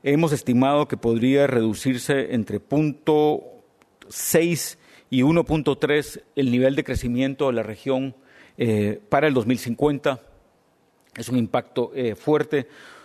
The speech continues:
eh, con t-, también con fuertes impactos en la, en la producción, en la generación de energía. Tenemos el caso de Chixoy y también el caso de Cerro Grande en El Salvador,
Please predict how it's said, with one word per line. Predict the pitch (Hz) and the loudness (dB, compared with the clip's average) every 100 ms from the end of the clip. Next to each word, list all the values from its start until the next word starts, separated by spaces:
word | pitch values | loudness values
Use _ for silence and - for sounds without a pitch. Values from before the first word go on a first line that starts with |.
| _ - | _ -8
eh, | 127 113 110 107 - _ | -2 0 0 -2 -6 _
con | - 156 175 | -2 0 0
t-, | - | -4
también | - 139 127 147 170 | -2 -2 0 0 2
con | - 131 | 0 -2
fuertes | - 165 160 156 | 0 0 0 -4
impactos | 127 110 135 - 160 135 | -4 0 -2 0 -4 -2
en | 131 113 | -2 0
la, | 113 104 101 - - | 0 -2 -6 -12 -6
en | 135 | -2
la | 120 | -2
producción, | 131 120 107 - 147 147 147 139 120 101 - - - - | 0 -2 -4 -2 2 2 2 2 0 -2 -8 -20 -20 -4
en | 151 | -2
la | 131 | 0
generación | 127 120 123 151 156 | 0 0 0 0 0
de | |
energía. | 156 117 143 147 151 - _ _ _ _ _ _ - | -2 -2 -2 -2 -2 -10 _ _ _ _ _ _ -6
Tenemos | 131 143 160 151 127 | -2 2 0 -2 -2
el | 139 - | -2 2
caso | 139 135 156 | 2 2 2
de | 131 | 2
Chixoy | - 107 - 190 170 | 0 -8 -2 0 0
y | 107 | -2
también | - 107 123 135 | -2 0 2 2
el | 127 113 | 0 -2
caso | 127 127 147 | -2 0 2
de | 117 | 2
Cerro | 135 135 | 0 2
Grande | 131 131 | 2 2
en | 135 | 0
El | 113 | 0
Salvador, | 107 101 104 131 131 | -2 0 0 0 -2